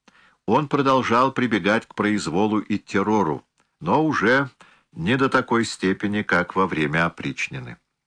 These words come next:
Иван Тимофеев, автор «Временника», важного историко-политического произведения об истоках смутного времени,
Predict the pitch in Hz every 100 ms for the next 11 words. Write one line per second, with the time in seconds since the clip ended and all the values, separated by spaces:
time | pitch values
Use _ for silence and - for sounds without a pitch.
0 | _ _ _ _ _ _ _ _ _ _
1 | _ _ _ _ - 90 175 196 170 143
2 | 123 110 107 113 - 104 123 - 113 90
3 | 85 101 110 95 87 82 - 80 85 -
4 | _ _ _ - 85 95 90 95 90 90
5 | - 98 - 98 90 87 90 - 92 90
6 | 95 87 - - 92 92 - 87 80 85
7 | 76 82 80 92 98 - - - 87 87
8 | 95 - 104 98 104 95 - 98 95 -
9 | 90 90 85 90 87 87 87